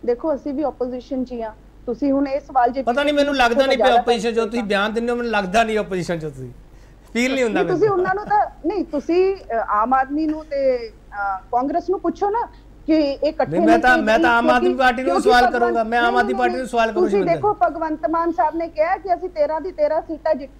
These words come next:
Speaker 1: ਕੇ ਕਾਂਗਰਸ ਦੀ ਝੋਲੀ ਪਾਵਾਂਗੇ। ਉਹਨਾਂ ਨੇ ਕਹੀ ਇਹ ਗੱਲ। ਦੇਖੋ, ਇਹ ਪੁੱਛੋ ਨਾ ਤੁਸੀਂ, ਸਵਾਲ ਜ਼ਿਆਦਾ ਇਹ ਮਾਇਨੇ ਰੱਖਦਾ
Speaker 2: ਚਲੋ ਫਿਰ
Speaker 1: ਪੰਜਾਬ
Speaker 2: ਇੱਕ, ਇੱਕ, ਇੱਕ, ਇੱਕ address ਤੁਸੀਂ ਦੱਸ ਦਿਓ, ਜੇ ਤੁਸੀਂ ਜਿੱਤ ਗਏ, ਤੁਹਾਡੀਆਂ ਸੀਟਾਂ ਕਿਹਦੀ ਝੋਲੀ ਪੈਣਗੀਆਂ?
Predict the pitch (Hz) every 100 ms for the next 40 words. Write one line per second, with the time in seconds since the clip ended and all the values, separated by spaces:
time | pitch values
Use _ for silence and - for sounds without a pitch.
0 | - 359 370 277 269 285 - 330 330 277
1 | 262 226 - - - - - - 254 294
2 | 330 359 311 359 302 247 208 - - -
3 | - 233 240 226 - - 135 120 - 311
4 | - 339 349 403 415 494 392 381 - 277
5 | 277 311 269 302 311 302 - - - 302
6 | 294 262 302 302 254 240 240 226 262 269
7 | 262 277 277 269 262 254 254 254 254 240
8 | 233 202 190 143 113 113 - - - 156
9 | 247 254 247 269 247 262 269 262 262 254
10 | 226 233 247 240 247 240 247 240 202 165
11 | 156 139